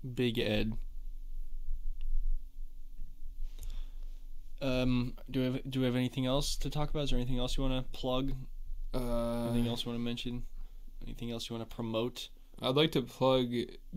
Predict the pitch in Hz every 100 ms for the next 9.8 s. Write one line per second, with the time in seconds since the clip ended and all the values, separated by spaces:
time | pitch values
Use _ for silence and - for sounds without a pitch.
0 | 127 127 127 127 143 151 - 117 110 123
1 | 135 165 165 135 135 120 - 120 - 151
2 | - 160 156 - 165 170 - 180 175 170
3 | - 127 127 120 127 127 117 - 135 123
4 | 107 101 98 95 107 117 117 113 120 117
5 | - - _ _ 139 135 135 - 131 123
6 | 131 135 135 - 139 127 120 120 127 127
7 | 123 123 123 117 123 117 113 120 - 127
8 | 110 101 117 - _ _ _ - - -
9 | 120 120 117 113 - 113 110